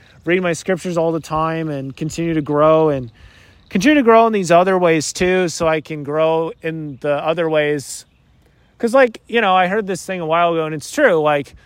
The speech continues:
the people that are struggling financially, it's hard to them, hard for them to thrive spiritually a lot of the time because they're trying to make enough money to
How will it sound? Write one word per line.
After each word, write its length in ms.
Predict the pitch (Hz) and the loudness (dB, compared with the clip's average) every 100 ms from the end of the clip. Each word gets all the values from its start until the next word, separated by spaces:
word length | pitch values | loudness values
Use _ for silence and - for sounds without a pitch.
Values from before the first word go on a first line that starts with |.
| _ _ | _ _
the 80 | - | -6
people 220 | 233 302 | -2 0
that 160 | 277 233 | 2 0
are 80 | 190 | 0
struggling 520 | - 208 202 196 180 | -4 -4 -2 -2 -4
financially, 880 | - 165 180 226 - 170 156 143 131 _ - | -4 -2 -2 -2 -2 -4 -2 -6 -10 _ -10
it's 140 | 165 | -4
hard 220 | 208 254 | 0 0
to 80 | 220 | 0
them, 260 | 175 170 - - | -2 -4 -6 -8
hard 300 | - 269 254 | 0 0 0
for 100 | 202 | -6
them 160 | 175 156 | -8 -8
to 60 | |
thrive 340 | - 170 175 156 | -4 2 2 0
spiritually 560 | - 202 190 160 139 - | -4 -4 -4 -6 -6 -8
a 60 | 147 | 0
lot 160 | 220 | 2
of 60 | 247 | 2
the 80 | 165 | -2
time 340 | 135 135 131 - _ _ | -10 -12 -14 -18 _ _
because 220 | 170 185 165 | -8 -6 -4
they're 100 | 165 | -6
trying 320 | - 190 185 | -2 -2 -2
to 60 | |
make 200 | 170 165 | -4 -6
enough 260 | 160 143 123 | -6 -8 -4
money 280 | 160 196 160 | -4 -2 -2
to 240 | 127 123 | -4 -6